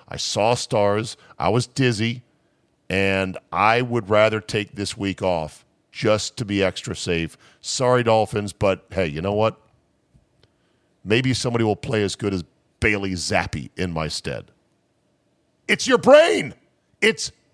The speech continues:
your brain. Take ownership of that. Stop pawning it off to, oh, I, like I see idiots on Twitter. "This is gonna be a major lawsuit." Oh, it is? Okay.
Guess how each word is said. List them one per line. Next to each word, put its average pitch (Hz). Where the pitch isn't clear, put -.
your 113
brain. 69
Take 95
ownership 101
of 62
that. -
Stop -
pawning 98
it 90
off 90
to, 80
oh, 90
I, 104
like 113
I 113
see 110
idiots 101
on 87
Twitter. 76
"This 123
is 104
gonna 113
be 110
a 98
major 113
lawsuit." 95
Oh, 127
it 127
is? 175
Okay. 92